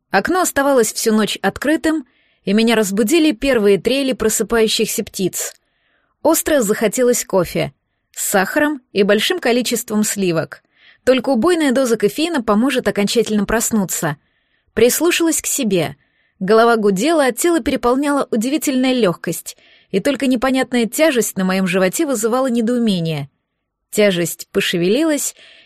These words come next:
и я, не успев испугаться, вспомнила прошлую ночь. Чуть повернув голову,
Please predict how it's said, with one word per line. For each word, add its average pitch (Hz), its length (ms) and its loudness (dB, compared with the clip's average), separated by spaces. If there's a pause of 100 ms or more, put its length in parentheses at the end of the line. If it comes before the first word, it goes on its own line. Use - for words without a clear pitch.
и 214 80 0
я, 320 160 2
не 359 120 -2
успев 320 300 -2
испугаться, 269 560 -2
вспомнила 302 520 -2
прошлую 240 580 0
ночь. - 380 -4 (760)
Чуть 233 240 -2
повернув 226 460 2
голову, 208 560 0